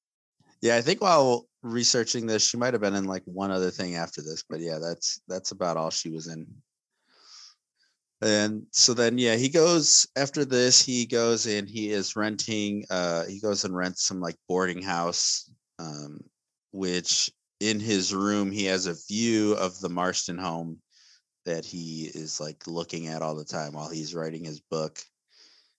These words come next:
He goes and he's in a park,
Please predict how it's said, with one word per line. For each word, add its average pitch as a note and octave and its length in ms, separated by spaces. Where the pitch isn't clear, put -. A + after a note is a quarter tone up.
He F2+ 400
goes A#2 560
and G2 220
he's A2+ 160
in C3+ 100
a G#2+ 40
park, A2 520